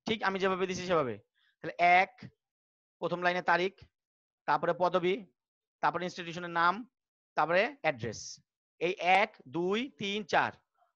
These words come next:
First সেন্ট-, first line date, second line designation, third line name of institution and the last four line হবে address, অর্থাৎ লোকেশনটা কোথায়।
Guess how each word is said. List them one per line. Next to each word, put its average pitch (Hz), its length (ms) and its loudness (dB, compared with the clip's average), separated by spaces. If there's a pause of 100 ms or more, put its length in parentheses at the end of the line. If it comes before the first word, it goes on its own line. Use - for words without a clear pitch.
(200)
First - 280 0
সেন্ট-, 196 480 -4
first 185 360 0
line 214 360 2 (720)
date, 190 460 0 (440)
second 180 420 -4
line 202 320 0 (480)
designation, 196 800 0 (580)
third 170 320 4
line 202 400 2 (520)
name 185 300 0
of 202 100 0
institution 196 680 -2 (480)
and 165 160 0
the 180 40 4
last 175 320 6
four 190 280 -2
line 214 380 6 (600)
হবে 175 200 4
address, 151 540 2 (160)
অর্থাৎ 185 280 4
লোকেশনটা 196 480 4
কোথায়। 160 300 2